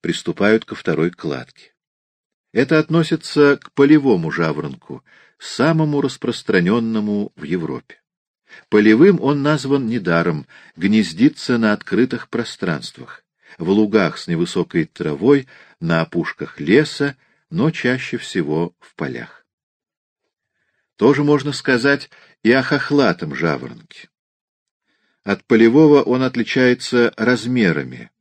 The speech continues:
весит граммов сорок пять, в то время как полевой не более сорока, и большим хохлом на голове, который, когда птица бежит, то приподнимается,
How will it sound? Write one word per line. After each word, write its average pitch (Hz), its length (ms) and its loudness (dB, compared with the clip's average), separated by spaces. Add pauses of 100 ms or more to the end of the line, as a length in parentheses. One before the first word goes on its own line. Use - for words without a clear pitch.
(340)
весит 98 500 0
граммов 95 540 -2
сорок 95 360 -2
пять, 78 480 -2 (280)
в - 80 -20
то 90 120 4
время 87 280 2
как 87 240 -4
полевой 92 640 2
не 80 180 -8
более 85 360 -2
сорока, 101 640 -8 (600)
и 160 120 4
большим 170 400 4
хохлом 107 600 0
на 80 100 -4
голове, 71 540 -4 (560)
который, 95 500 0
когда 87 360 0
птица 87 420 -8
бежит, 85 480 0 (320)
то 90 180 4
приподнимается, 104 1120 -4